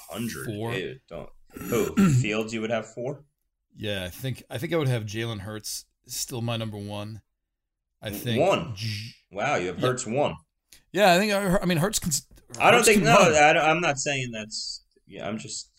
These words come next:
Speaker 1: you know. You
Speaker 2: I think I would go Hurt. If Allen wasn't hurt, it would be Allen, but I don't know what's going on. You know, even if he plays all these games, he could still be playing hurt, and that could
Speaker 1: Let's say
Speaker 2: Uh,
Speaker 1: Allen's okay. Let's, let's
Speaker 2: If
Speaker 1: go on
Speaker 2: Allen's
Speaker 1: that.
Speaker 2: okay, then I would, I would,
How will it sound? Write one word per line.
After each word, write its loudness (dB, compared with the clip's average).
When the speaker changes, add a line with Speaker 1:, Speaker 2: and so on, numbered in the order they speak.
Speaker 1:
you -12
know. -10
You -14
Speaker 2:
I 0
think 2
I 2
would 2
go 2
Hurt. 0
If -2
Allen 6
wasn't 2
hurt, 0
it -6
would -2
be -2
Allen, 0
but -4
I -4
don't 0
know -6
what's -4
going -10
on. -10
You -6
know, -8
even 0
if 2
he -2
plays 4
all -2
these -4
games, -4
he -8
could -10
still -10
be -8
playing -10
hurt, -12
and -14
that -8
could -18
Speaker 1:
Let's -4
say 0
Speaker 2:
Uh, -2
Speaker 1:
Allen's -6
okay. -8
Let's, -10
let's -6
Speaker 2:
If -8
Speaker 1:
go -2
on 0
Speaker 2:
Allen's 4
Speaker 1:
that. 6
Speaker 2:
okay, 2
then 2
I 4
would, -2
I -2
would, -4